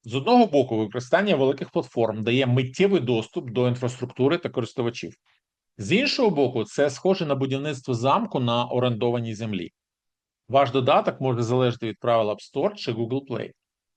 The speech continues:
Ця залежність може здаватися безпечною сьогодні, але завтра все може змінитися.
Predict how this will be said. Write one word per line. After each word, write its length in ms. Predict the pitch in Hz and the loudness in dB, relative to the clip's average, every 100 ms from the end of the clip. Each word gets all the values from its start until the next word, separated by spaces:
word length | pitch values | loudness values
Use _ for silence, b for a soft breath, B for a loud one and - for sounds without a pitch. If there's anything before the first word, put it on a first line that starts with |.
| _ | _
Ця 160 | - 143 | 0 2
залежність 640 | 135 135 226 190 135 127 | 4 4 4 2 -2 -4
може 400 | 123 131 127 123 | 0 0 2 0
здаватися 560 | 104 123 131 127 127 117 | 0 2 4 2 -2 -4
безпечною 640 | 120 123 131 123 - 113 | -4 -2 -2 -2 -6 -8
сьогодні, 560 | - 117 202 240 151 - | -6 -2 0 0 -4 0
але 260 | 113 123 | 0 2
завтра 500 | 120 120 131 190 147 | 0 2 2 2 -2
все 280 | 117 - 113 | -2 -2 -4
може 260 | 120 117 113 | -2 -4 -6
змінитися. 640 | 107 113 101 - - - | -8 -6 -6 -8 -16 -20